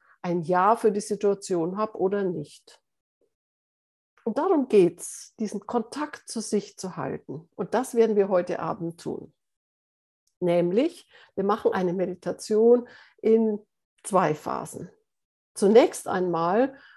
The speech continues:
kommen wir hier an und um diesen Prozess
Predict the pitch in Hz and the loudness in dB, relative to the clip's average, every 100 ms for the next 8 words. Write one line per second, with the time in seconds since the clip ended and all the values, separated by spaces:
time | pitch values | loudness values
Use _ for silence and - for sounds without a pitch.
0 | _ 220 220 214 233 233 - 226 190 - | _ 4 6 6 8 6 4 2 2 0
1 | 147 156 170 226 330 _ _ _ _ - | -6 -6 -4 -4 -6 _ _ _ _ -20
2 | - - 233 226 - - 247 233 - 277 | -20 4 6 6 2 0 2 2 4 4
3 | 294 269 269 214 220 - 311 302 - - | 6 4 4 0 0 0 0 0 -8 -14
4 | - | -18